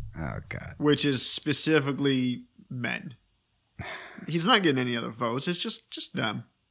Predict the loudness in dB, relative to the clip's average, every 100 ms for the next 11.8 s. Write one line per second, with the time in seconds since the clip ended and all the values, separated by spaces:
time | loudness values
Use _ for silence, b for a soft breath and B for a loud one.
0 | _ -6 -2 -2 -2 -6 -10 -14 b b
1 | b b b b b b b -6 -2 0
2 | 2 2 4 6 8 8 8 6 6 6
3 | 6 4 0 -2 -4 -2 0 0 0 2
4 | 6 6 6 2 0 -8 _ -2 2 4
5 | 4 2 2 2 4 2 2 -4 _ -2
6 | 0 0 -4 -6 -6 -6 -6 -6 -8 -12
7 | _ _ _ _ _ _ _ -8 -2 0
8 | 0 -2 -2 -2 -2 0 0 -2 -6 -8
9 | -10 -6 -6 -8 _ _ _ _ -20 -18
10 | -18 -8 -2 0 0 -2 -4 -6 -8 -6
11 | -2 -2 -4 -6 -8 -8 -8 -8